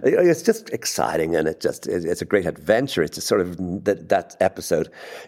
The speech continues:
is the novel's unconscious operating, and it's, it's tremendously exciting to see. Joyce felt he'd gone everywhere, but he hadn't gone into the deep dream, the deep dream life of his characters.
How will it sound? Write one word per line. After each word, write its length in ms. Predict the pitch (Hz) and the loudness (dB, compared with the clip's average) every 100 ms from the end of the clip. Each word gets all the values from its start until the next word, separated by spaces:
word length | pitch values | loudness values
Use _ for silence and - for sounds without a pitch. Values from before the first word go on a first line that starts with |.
| - | 2
is 200 | 120 110 | 4 6
the 80 | 101 | 6
novel's 380 | 90 80 90 82 | 4 4 4 4
unconscious 880 | 82 - - - 95 131 - - - | 0 0 -4 2 4 2 0 -4 -4
operating, 540 | - 80 78 76 76 | -2 0 2 2 0
and 80 | 73 | 0
it's, 180 | 78 - | -2 -4
it's 280 | - - - - | -6 -6 -12 -4
tremendously 380 | 85 92 90 69 | 2 2 2 0
exciting 320 | - 78 76 | 2 0 0
to 80 | - | -4
see. 440 | - 131 101 - - - - | 0 2 2 0 -14 -14 -2
Joyce 300 | - 107 101 - - - | 4 4 2 -8 -12 -4
felt 160 | - 92 | 0 2
he'd 300 | 98 - - | 0 -6 0
gone 180 | 92 87 | 2 6
everywhere, 400 | 101 123 80 76 | 4 4 0 -2
but 80 | 82 | -2
he 80 | |
hadn't 300 | - 101 127 | -2 0 2
gone 160 | 113 82 | 2 2
into 160 | 85 87 | 0 -4
the 100 | - | -2
deep 280 | 110 113 - | 0 0 -2
dream, 360 | - 98 95 76 | -2 2 2 2
the 80 | 80 | -2
deep 460 | - 117 95 - | 0 0 0 -2
dream 320 | - 98 98 | 2 4 4
life 320 | 85 65 64 65 | 4 0 -4 -6
of 80 | |
his 100 | 65 | -6
characters. 480 | - 67 60 57 - | -4 -4 -4 -6 -12